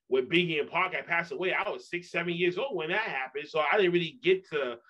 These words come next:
experience that. So I was only there to experience the Nas and Jay-Z and fifty Cent era. That was my era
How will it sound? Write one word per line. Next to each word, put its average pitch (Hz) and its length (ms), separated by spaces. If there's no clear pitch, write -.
experience 156 540
that. 165 220
So - 80
I 165 100
was 170 100
only 147 220
there 151 140
to 143 80
experience 139 360
the 139 80
Nas 147 440
and 123 120
Jay-Z 160 520
and 123 120
fifty 170 240
Cent 165 340
era. 123 240
That 202 180
was 185 160
my 165 280
era 104 260